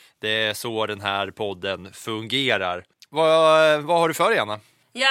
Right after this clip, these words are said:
Speaker 2: alla planer gick ju åt fanders för att regnet öser ner. Men eftersom jag har tillbringat hela helgen med idrott åt olika håll och kanter så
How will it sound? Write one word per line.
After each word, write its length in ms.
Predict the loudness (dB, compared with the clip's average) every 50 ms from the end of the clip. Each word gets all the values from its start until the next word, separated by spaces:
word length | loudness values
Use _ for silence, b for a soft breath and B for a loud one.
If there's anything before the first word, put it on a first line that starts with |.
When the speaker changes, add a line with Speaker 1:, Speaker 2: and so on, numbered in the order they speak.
| 0 0
Speaker 2:
alla 260 | -2 -4 -4 -4 -6 -8
planer 400 | -4 -2 -2 -2 -2 -2 -6 -8
gick 240 | -10 -12 -12 -12
ju 60 | -14 -14
åt 60 | -8
fanders 460 | -4 -2 -2 0 0 -2 -6 -8 -10
för 80 | -12 -12
att 100 | -10 -6
regnet 400 | -6 -4 -4 -6 -8 -8 -6 -6
öser 300 | -4 -4 -4 -4 -6 -6
ner. 200 | -6 -6 -6 -6
Men 160 | -6 -6 -6
eftersom 240 | -6 -6 -6 -6 -4
jag 80 | -2 -2
har 100 | -2 -2
tillbringat 480 | -2 -4 -8 -8 -6 -4 -4 -4 -4 -4
hela 220 | -6 -4 -2 0
helgen 560 | 0 0 0 0 -2 -2 -2 -2 -2 -2 -2
med 100 | -4 -4
idrott 560 | -4 -4 -4 -4 -4 -4 -4 -4 -4 -4 -6
åt 200 | -8 -8 -8 -8
olika 380 | -8 -6 -6 -6 -4 -4 -4 -4
håll 360 | -4 -4 -4 -4 -4 -4 -6 -8
och 140 | -12 -14 -16 -4
kanter 540 | 0 0 0 0 -2 -6 -4 -4 -2 -2 -2
så 420 | -4 -6 -6 -6 -6 -6 -6 -6